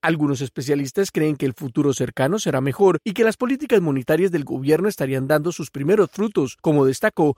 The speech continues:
el economista Christopher Robke de la publicación F W D Bond en Nueva York, y en declaraciones a la agencia de noticias Reuters afirmó que esta crisis económica podría pasar a la historia como la primera recesión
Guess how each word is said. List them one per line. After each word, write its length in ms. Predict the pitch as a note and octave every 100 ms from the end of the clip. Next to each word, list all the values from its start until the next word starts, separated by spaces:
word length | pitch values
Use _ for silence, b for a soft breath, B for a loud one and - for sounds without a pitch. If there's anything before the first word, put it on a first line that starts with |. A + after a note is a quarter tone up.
| -
el 140 | G#3
economista 640 | G3 G3+ G3 G3+ G3+ - F#3+ -
Christopher 440 | F#3+ F3 F#3 D3
Robke 520 | D#3+ F#3+ D3+ G3 F#3 F#3+
de 200 | - D3 G3+
la 80 |
publicación 720 | G3 G#3+ G#3 F3+ G3+ A3+ A3 G#3+ _
F 280 | G3+ G3+ G#3
W 380 | F#3 D#3+ D#3 E3
D 240 | D3+ F#3
Bond 520 | D#3 C3 G3 F3 A3 - -
en 220 | E3+ D#3+
Nueva 260 | D#3 C3
York, 400 | C3+ G#3+ F3+ C3+ - -
y 120 | D#3+
en 80 | C#3+
declaraciones 680 | C#3 C3 A#2 F#2+ E3+ D#3 D#3
a 60 |
la 80 | C3
agencia 420 | G2+ F3+ F#3 C#3+
de 80 | B2+
noticias 420 | B2+ D3+ F3 E3
Reuters 400 | E3+ A3 E3+ F3 -
afirmó 460 | G#3 - C4 C#4+ B3+
que 160 | C4
esta 240 | G3 - -
crisis 400 | A#3+ B3+ B3 A#3
económica 680 | - F#3+ C#3+ C#3+ - C3+ -
podría 280 | D3 D3 G3
pasar 300 | G3+ G3 F#3+
a 60 |
la 100 | F#3
historia 480 | C3+ - D#3 D#3 F#3
como 240 | - D#3
la 120 | C3+ B2+
primera 360 | C#3+ F3 A3
recesión 560 | G#3 F#3 A#2+ - E3+